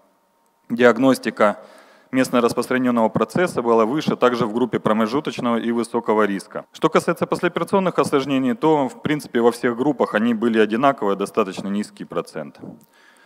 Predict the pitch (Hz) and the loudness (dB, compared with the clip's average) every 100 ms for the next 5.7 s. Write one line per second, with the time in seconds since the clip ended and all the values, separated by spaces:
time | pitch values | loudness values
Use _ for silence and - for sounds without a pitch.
0 | _ _ 107 107 135 185 175 160 143 156 | _ _ -6 -2 0 2 0 -2 -4 -2
1 | 160 151 139 123 117 120 165 170 - 120 | -2 -2 -4 -10 -12 0 0 0 -4 -4
2 | 120 117 127 120 113 113 117 - 170 156 | -4 0 0 0 0 -2 -2 -6 -6 -8
3 | - 113 113 110 104 135 135 117 104 117 | -12 -6 -2 -2 -2 0 2 0 -4 -10
4 | 110 110 139 131 120 113 107 95 - 107 | -8 -6 -2 0 0 0 -2 -4 -12 -8
5 | 117 123 127 113 - 120 | -4 -2 -4 -8 -8 -8